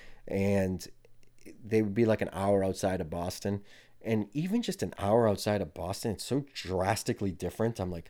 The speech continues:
"Oh my God, it's a lot nicer out here. It's just a lot quieter.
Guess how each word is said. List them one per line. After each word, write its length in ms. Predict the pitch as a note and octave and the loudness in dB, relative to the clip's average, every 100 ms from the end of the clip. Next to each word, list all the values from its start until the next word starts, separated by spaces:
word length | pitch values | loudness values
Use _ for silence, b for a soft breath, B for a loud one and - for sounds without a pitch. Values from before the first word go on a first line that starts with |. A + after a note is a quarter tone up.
| - | -14
"Oh 60 | - | -14
my 120 | - - | -14 -14
God, 240 | C3 - | -16 -16
it's 120 | - | -16
a 60 | - | -14
lot 260 | G#2 A2 - | -12 -10 -10
nicer 460 | G2 G#2+ - A#1 | -6 -4 -6 -10
out 120 | B1+ D#2+ | -12 -14
here. 140 | A#1 | -14
It's 80 | - | -14
just 180 | A2 - | -12 -10
a 40 | |
lot 320 | F2+ F2+ G2 - | -8 -6 -8 -10
quieter. 580 | - F2 F#2 E2+ C#2+ | -10 -6 -4 -4 -8